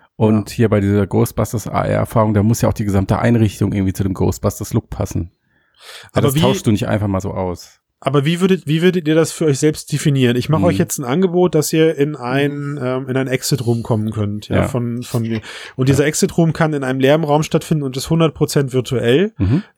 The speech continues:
Speaker 2: Oder er sieht so aus wie das, was wir gerade da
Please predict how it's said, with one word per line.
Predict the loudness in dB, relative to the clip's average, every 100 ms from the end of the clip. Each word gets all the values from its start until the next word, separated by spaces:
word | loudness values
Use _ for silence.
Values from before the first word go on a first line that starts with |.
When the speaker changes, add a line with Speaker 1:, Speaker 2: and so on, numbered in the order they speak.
| _ _
Speaker 2:
Oder | 2 4 2
er | 2 2
sieht | 2 0
so | 0
aus | 4 4 2 0
wie | -4 -2 0
das, | 0 0
was | -2 0
wir | -2
gerade | 2 2 2
da | 2 4 4 2 -2